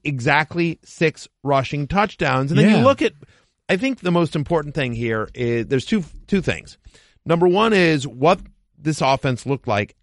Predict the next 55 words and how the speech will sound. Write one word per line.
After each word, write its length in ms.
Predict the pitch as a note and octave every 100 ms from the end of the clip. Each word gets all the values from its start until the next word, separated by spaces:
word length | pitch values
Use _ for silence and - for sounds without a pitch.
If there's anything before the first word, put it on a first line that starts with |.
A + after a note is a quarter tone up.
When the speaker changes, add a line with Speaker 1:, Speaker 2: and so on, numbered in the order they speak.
| -
Speaker 1:
after 300 | C3+ C#3 -
they 120 | C#3
got 300 | A#2 G2+ G2+ -
Amari 320 | A#2 G#2+ G#2+
Cooper, 360 | - A2+ F#2 -
after 200 | B2+ D#3+
they 100 | E3+
had 200 | D3 C#3+
a 100 | B2+
true 540 | - - D#3+ D#3 D#3+ - _ _
number 420 | C3+ C#3 D#3 D#3
one 440 | D3 C#3 C3 B2+ A#2+ _ _
fantasy 340 | C#3 D3 C#3+ D3
wide 220 | B2+ B2
receiver. 520 | A#2+ - C#3+ A#2+ A#2
And, 140 | B2 - _ _
like, 240 | - D3+ _ - - _ _ _ _ _
for 100 | G3
whatever 380 | F#3+ A3+ C4 B3+
reason, 540 | F#3+ E3+ B2+ A2 G2 - _ A#2+
Dak 420 | D#3+ E3+ G3+ -
and 160 | D3+ C#3
Dez 240 | D3+ C3+
Bryant 320 | A2 C3+ C3 -
never 300 | C3 C#3 D3+
seemed 260 | - C#3
to 80 | A#2+
get 160 | B2+ A#2+
on 80 |
the 80 | A2+
same 280 | - A2+ G#2
page. 420 | F#2+ F#2+ E2+ -
They 120 | B2
just, 320 | B2+ F#3+ E3+ -
and 240 | F#3 F3+ - -
Dez 280 | E3 G3+ F3+
was 140 | F3
in 80 | F3
and 100 | D#3+
out 120 | D3+
of 60 | C#3+
the 60 | C#3
lineup 340 | F3 F3+ D3+
as 120 | C#3
well, 220 | D#3+ D#3+
was 100 | D3
struggling 320 | - C#3+ C3 C3
with 100 | C#3
injuries 360 | D#3 D3+ C#3
at 360 | - _ _ -
that 160 | C#3+
point 160 | D#3 D3+
in 40 | C#3+
his 120 | B2
career. 360 | - C3+ B2